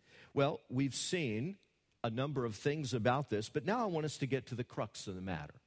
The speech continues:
One of the most common statements I've made to you through many years is, "The Bible was not written to fill our heads with information."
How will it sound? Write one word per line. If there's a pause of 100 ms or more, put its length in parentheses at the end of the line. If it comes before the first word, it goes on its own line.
(1500)
One
of
the
most
common
statements
I've
made
to
you
through
many
years
is,
"The
Bible
was
not
written (300)
to
fill
our
heads
with
information."